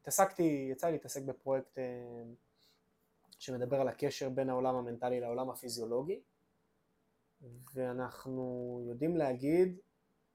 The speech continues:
שההשפעות בין שתי ה-, לא נכנס עכשיו לחלקים במוח שעושים את זה וזה, אבל ה-, ה-, היכולת שלך,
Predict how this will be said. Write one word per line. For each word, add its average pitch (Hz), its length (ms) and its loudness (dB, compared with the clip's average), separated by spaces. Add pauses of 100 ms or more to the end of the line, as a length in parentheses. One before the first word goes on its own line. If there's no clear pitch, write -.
(180)
שההשפעות 151 640 6
בין 147 120 4
שתי 170 220 8
ה-, 120 800 2 (760)
לא 160 120 -8
נכנס 165 280 -4
עכשיו 131 300 -4
לחלקים 123 640 -4
במוח 139 300 0
שעושים 131 340 -6
את 127 80 -4
זה 127 200 -2
וזה, 147 300 0 (840)
אבל 120 320 -2 (760)
ה-, 135 260 0
ה-, 117 440 -6 (800)
היכולת 190 360 6
שלך, 147 300 2